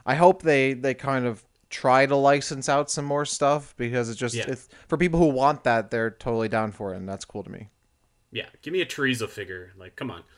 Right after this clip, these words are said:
Speaker 1: Mm-hmm.
Speaker 2: Um, Quaid has an awesome question. It's a two-parter. Which Prime only ability would you like to see show up in a two D Metroid? I have an
Speaker 1: Hmm.
Speaker 2: easy answer for this.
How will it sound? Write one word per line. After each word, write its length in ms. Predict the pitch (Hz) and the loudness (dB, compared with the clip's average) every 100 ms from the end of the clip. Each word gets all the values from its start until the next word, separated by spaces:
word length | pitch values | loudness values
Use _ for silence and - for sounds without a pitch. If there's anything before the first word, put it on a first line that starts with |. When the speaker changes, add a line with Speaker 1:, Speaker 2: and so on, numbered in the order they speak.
| _ _ _ - | _ _ _ -12
Speaker 1:
Mm-hmm. 140 | 113 | -6
Speaker 2:
Um, 220 | 113 104 - _ _ _ 123 | -6 -6 -14 _ _ _ -18
Quaid 420 | - 196 202 131 | 2 6 6 4
has 160 | 131 123 | -2 -6
an 100 | 120 | -6
awesome 380 | 131 151 - 113 | -2 -2 -2 -6
question. 420 | 131 120 - 101 | -6 -6 -8 -10
It's 160 | 104 - | -12 -12
a 20 | |
two-parter. 600 | 120 147 123 123 104 90 - _ _ _ _ _ | -12 -12 -6 -4 -4 -8 -16 _ _ _ _ _
Which 640 | 127 220 247 - - - _ _ _ _ | 0 0 0 -4 -4 -10 _ _ _ _
Prime 720 | - 147 170 139 95 98 123 - - | -14 -4 -2 -2 -4 -10 -14 -16 -10
only 280 | 123 135 | -8 -6
ability 440 | 151 123 107 107 104 | -6 -6 -6 -8 -10
would 200 | 110 113 | -12 -10
you 80 | 113 | -10
like 160 | 117 | -10
to 80 | 123 | -12
see 180 | - 123 | -12 -10
show 280 | - 127 104 | -8 -8 -10
up 180 | 101 - | -12 -14
in 120 | 110 | -14
a 40 | |
two 380 | 104 - - 165 | -14 -16 -14 -14
D 440 | 131 117 110 104 _ 110 | -8 -8 -8 -10 _ -14
Metroid? 460 | 131 110 95 87 - _ _ _ | -12 -12 -14 -16 -20 _ _ _
I 160 | 120 160 | -8 -6
have 140 | 139 | -4
an 80 | 113 | -6
Speaker 1:
Hmm. 60 | 110 | -10
Speaker 2:
easy 300 | 160 151 120 | -12 -8 -6
answer 320 | 110 101 107 | -6 -8 -14
for 140 | - | -12
this. 460 | 101 120 95 - - | -8 -8 -8 -10 -12